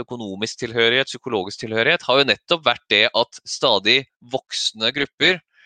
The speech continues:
ikke har hatt den muligheten, at de må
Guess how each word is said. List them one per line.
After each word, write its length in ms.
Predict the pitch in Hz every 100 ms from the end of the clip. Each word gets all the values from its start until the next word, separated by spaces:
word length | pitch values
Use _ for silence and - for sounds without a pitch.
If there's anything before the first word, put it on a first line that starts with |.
| _ _ _ _ _ _ _ _ _
ikke 240 | - - 143
har 160 | 143
hatt 160 | 175 -
den 160 | 147
muligheten, 520 | 139 107 101 98 117 107 78
at 100 | 127
de 120 | 143
må 380 | 131 113 151